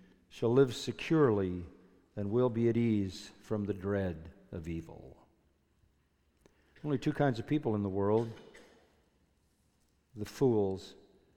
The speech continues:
and the wise. Proverbs ten twenty-one says, "Fools die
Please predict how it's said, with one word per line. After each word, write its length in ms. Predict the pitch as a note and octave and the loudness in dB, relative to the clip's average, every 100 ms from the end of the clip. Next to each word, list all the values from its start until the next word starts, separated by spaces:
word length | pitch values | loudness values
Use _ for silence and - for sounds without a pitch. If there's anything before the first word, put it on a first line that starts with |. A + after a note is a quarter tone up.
| _ _ _ _ _ - | _ _ _ _ _ -10
and 100 | F#2+ | -8
the 60 | F#2 | -4
wise. 640 | G2 F2+ E2+ F2 - - - _ _ _ _ _ _ _ _ _ _ _ _ _ _ _ - | -4 -4 -6 -12 -16 -18 -20 _ _ _ _ _ _ _ _ _ _ _ _ _ _ _ -6
Proverbs 460 | C#3 C3 A#2+ F#2+ - - | 0 2 2 -2 -14 -10
ten 440 | - C3 A#2 G2 F#2+ | 0 2 2 -2 -6
twenty-one 480 | - A#2 A2+ B2+ B2+ | -4 0 2 2 0
says, 480 | - G#2 G2 F#2 - - - _ _ _ _ _ _ | 0 0 0 -4 -16 -20 -20 _ _ _ _ _ _
"Fools 640 | - D3+ D3+ C#3 A#2 G2 F#2 | 0 6 8 8 6 -2 0
die 680 | C3+ B2 A#2 G2 F#2+ F#2 F2+ | 4 6 4 2 -2 -8 -12